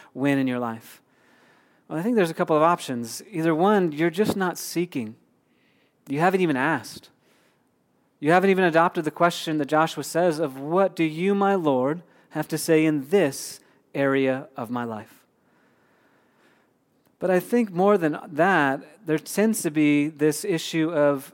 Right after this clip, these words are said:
maybe God didn't give you the plan for that battle because he's actually asking you to fight a different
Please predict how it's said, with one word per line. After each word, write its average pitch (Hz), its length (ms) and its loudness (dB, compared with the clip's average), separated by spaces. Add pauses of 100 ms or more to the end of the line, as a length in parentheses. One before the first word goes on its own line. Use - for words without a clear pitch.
maybe 226 360 0
God 190 260 2
didn't 175 240 0
give 175 240 2
you 185 120 -2
the 156 120 0
plan 165 380 0
for 139 120 -2
that 139 420 -2
battle 202 400 4 (800)
because 170 360 0
he's 175 160 -4
actually 190 400 2
asking 170 360 0
you 160 80 2
to 147 80 0
fight 160 440 0
a 135 100 -6
different 127 520 -4